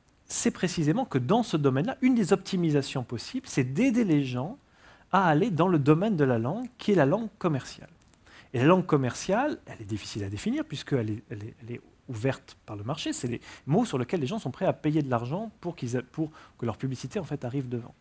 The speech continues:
Or, cette langue commerciale, elle se caractérise quand même par sa régularité. C'est-à-dire que si vous écrivez un mot et que vous êtes la seule personne à l'écrire, un mot mal orthographié, un, un nom qui n'a pas de valeur, eh bien,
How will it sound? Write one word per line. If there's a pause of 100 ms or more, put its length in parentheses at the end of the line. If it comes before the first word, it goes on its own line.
Or,
cette
langue
commerciale,
elle
se
caractérise
quand
même
par
sa
régularité. (320)
C'est-à-dire
que
si
vous
écrivez
un
mot
et
que
vous
êtes
la
seule
personne
à
l'écrire, (400)
un
mot
mal
orthographié, (520)
un,
un
nom
qui
n'a
pas (160)
de
valeur,
eh
bien,